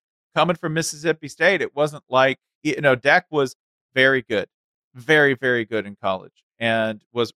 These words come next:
recognizably good. Like, he got, got awards, got, you know, recognition.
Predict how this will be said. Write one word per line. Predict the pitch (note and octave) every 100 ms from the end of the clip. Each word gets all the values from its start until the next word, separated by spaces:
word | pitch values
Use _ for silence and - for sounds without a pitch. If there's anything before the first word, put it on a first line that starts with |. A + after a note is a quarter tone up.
| A2
recognizably | D3 C3+ B2+ C3+ C#3 B2 G2+ G#2
good. | - - -
Like, | G#2
he | _ F#2+
got, | A2+ - -
got | G#2
awards, | G#2 G#2 A2+ A2+ A2+ G#2+ _ _ _ _ -
got, | G#2+ G#2
you | A#2
know, | A2
recognition. | G2+ G#2+ - G#2+ A2 A2 A#2 G#2+